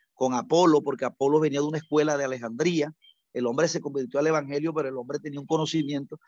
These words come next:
y el hombre tenía una oratoria impresionante. El varón,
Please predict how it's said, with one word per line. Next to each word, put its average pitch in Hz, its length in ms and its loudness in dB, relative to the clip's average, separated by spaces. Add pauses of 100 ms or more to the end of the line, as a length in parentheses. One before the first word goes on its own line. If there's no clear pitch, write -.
(200)
y 139 120 2
el 131 100 4
hombre 127 200 0
tenía 135 220 0
una 147 120 -2
oratoria 156 580 4
impresionante. 131 920 -4 (420)
El 127 180 -2
varón, 123 680 -2